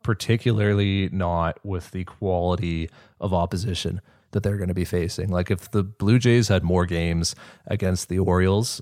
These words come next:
um, if they had series against the Kansas City Royals and Detroit Tigers, I might feel differently.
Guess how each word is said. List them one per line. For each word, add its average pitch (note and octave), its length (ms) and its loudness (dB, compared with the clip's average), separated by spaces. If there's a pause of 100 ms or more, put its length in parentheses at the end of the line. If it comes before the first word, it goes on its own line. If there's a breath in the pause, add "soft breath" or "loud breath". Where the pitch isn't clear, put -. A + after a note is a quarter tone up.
um, F2 400 2
if D#2 160 -6
they F#2 160 0
had F#2 420 2
series F2+ 460 -2
against E2 460 -4
the E2 60 -6
Kansas F2 380 -6
City E2+ 220 -2
Royals G2 580 0
and D#2+ 300 -4
Detroit F2 480 -2
Tigers, A2 600 0 (320 loud breath)
I F#2+ 140 0
might E2+ 240 -2
feel E2+ 300 0
differently. C3 680 -2